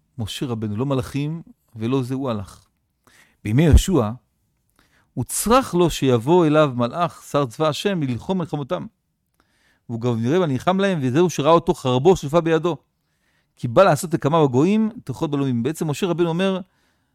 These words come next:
"לא רוצה מלאך, אני בעצמי אלך וינקם", ממי?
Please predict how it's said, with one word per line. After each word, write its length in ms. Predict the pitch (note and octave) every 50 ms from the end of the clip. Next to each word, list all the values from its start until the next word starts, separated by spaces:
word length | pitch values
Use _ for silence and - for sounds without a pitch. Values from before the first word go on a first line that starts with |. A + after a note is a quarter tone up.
| _ _ _ _
"לא 120 | C3+ E3
רוצה 260 | G3+ G#3+ A3 - - C#3
מלאך, 420 | A#2+ G2+ E2+ F#2 G#2+ - _ _ _ _ _ -
אני 380 | B2+ C3 C#3+ D#3 F3 F3+ F3+
בעצמי 760 | D#3+ D3+ D#3 C#3+ C#3 - - - - D3 D#3 D#3+ E3 D#3+ D#3 - _
אלך 380 | C3 C3+ C#3 D3 D3+ D3 C#3+ _
וינקם", 720 | C3 C3 C#3 C3+ C3 B2 - _ - D3 C#3+ C#3+ D3 D3 D3+ D#3 _ _ _ _ _ _ _
ממי? 440 | C3 B2+ C3 C#3+ D#3 F#3 A3 G#3